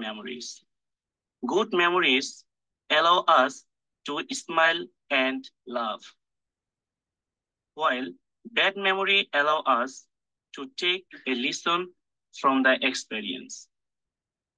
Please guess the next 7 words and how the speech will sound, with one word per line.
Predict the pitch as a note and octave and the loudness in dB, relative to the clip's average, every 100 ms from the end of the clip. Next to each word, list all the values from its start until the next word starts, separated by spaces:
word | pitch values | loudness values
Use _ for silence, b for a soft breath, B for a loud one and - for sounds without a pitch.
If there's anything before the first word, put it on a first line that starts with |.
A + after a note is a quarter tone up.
| _ _ | _ _
Therefore, | A#2+ C3 E3+ F3 F#3 F#3 G#3 _ _ _ _ - | -8 0 0 0 0 0 -2 _ _ _ _ 0
the | - - | 0 0
type | - G3+ G#3+ | 2 2 4
of | G3+ G3+ - | 0 0 0
thought | C#3+ B2+ C3 - _ _ - | 0 2 0 -8 _ _ -6
a | B2+ | -6
person | C3 D3+ - E3 E3+ | 0 0 0 -2 -2